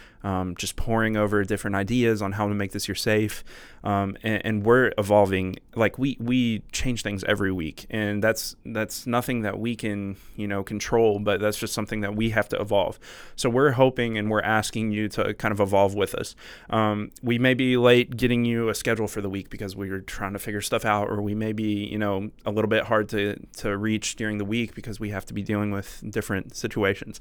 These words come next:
This is new to us too, guys. Um, I know it's gonna be rough for,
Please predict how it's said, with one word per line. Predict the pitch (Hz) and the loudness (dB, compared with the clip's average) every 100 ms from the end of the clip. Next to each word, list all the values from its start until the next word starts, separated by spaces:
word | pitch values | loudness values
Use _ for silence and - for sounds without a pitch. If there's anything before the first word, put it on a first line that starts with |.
| - - - | -14 -14 2
This | 156 180 | 2 4
is | 143 | 2
new | 139 123 | 4 4
to | - | 4
us | 110 - | 2 0
too, | - 107 | -2 0
guys. | 101 95 92 98 - - - - | 2 2 2 -2 -10 -14 -14 -6
Um, | 107 101 101 - | -2 -2 -4 -2
I | 110 | 2
know | 113 117 117 104 | 4 4 6 4
it's | 101 - | 0 -2
gonna | 113 | -2
be | 101 101 | 0 2
rough | 104 101 | 2 2
for, | - 104 98 | 2 2 2